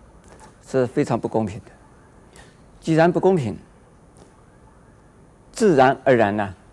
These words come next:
自己就作弊的那个人呢，会有果报。另外呢，如果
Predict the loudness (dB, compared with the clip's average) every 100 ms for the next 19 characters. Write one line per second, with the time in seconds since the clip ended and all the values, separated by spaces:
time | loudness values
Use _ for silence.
0 | _ _ _ -20 _ -20 -8 -6 -2 -2
1 | -2 -8 -20 _ _ _ _ _ _ _
2 | -8 -4 0 0 0 0 0 0 -2 -4
3 | -8 -12 -14 -20 _ _ _ -20 -20 -20
4 | -12 -4 -2 -2 -4 -2 -2 -2 -16 -20
5 | -20 -20 -20 -20 -20 -20 -20 -20 -20 -20
6 | -20 -20 -20 -20 -20 -20 -20 -20 -20 _
7 | _ -4 2 4 2 0 -6 -14 _ _
8 | _ _ _ -20 _ _ _ _ -20 _
9 | _ _ -20 -20 -20 -20 _ -20 _ -20
10 | -8 4 4 6 4